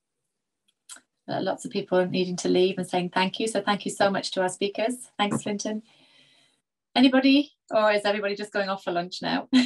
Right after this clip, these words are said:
<laughs> Late lunch. Thank you so much to our speakers, to everybody in Trinity Inc, and for everybody who attended today. Um,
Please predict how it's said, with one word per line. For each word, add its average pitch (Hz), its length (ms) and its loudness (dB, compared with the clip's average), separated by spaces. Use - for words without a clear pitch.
<laughs> 262 480 2
Late 202 240 -2
lunch. 185 220 -6
Thank 277 220 2
you 294 160 0
so 254 220 0
much - 420 -6
to 226 100 -6
our 214 100 -4
speakers, 262 840 0
to - 120 -6
everybody 202 300 -4
in 202 80 -6
Trinity 202 360 -4
Inc, 202 280 -2
and 196 100 -2
for - 60 -2
everybody 190 420 -2
who 180 100 -2
attended 180 380 -4
today. 180 600 2
Um, 175 320 -6